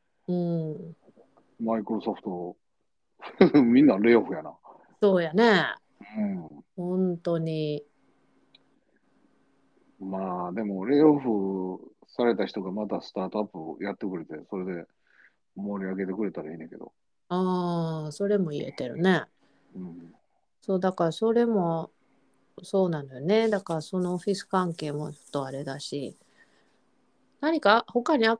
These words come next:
Speaker 1: るいニュースはございませんか？
Speaker 2: 明るいニュース。昨日と今日天気やけどね。
Speaker 1: <laughs> それか。<laughs> まあ、確かにね、寒いけどね。
Speaker 2: うわ、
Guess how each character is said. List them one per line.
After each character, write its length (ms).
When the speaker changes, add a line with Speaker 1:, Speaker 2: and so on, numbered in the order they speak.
Speaker 1:
る 120
い 40
ニ 100
ュ 60
ー 40
ス 120
は 300
ご 120
ざ 140
い 60
ま 120
せ 160
ん 60
か？ 340
Speaker 2:
明 80
る 100
い 40
ニ 200
ュ 40
ー 20
ス。 140
昨 80
日 160
と 160
今 180
日 60
天 160
気 100
や 120
け 80
ど 140
ね。 220
Speaker 1:
<laughs> 500
そ 180
れ 140
か。 280
<laughs> 2000
ま 100
あ、 60
確 300
か 120
に 100
ね、 320
寒 360
い 40
け 140
ど 80
ね。 240
Speaker 2:
う 20
わ、 220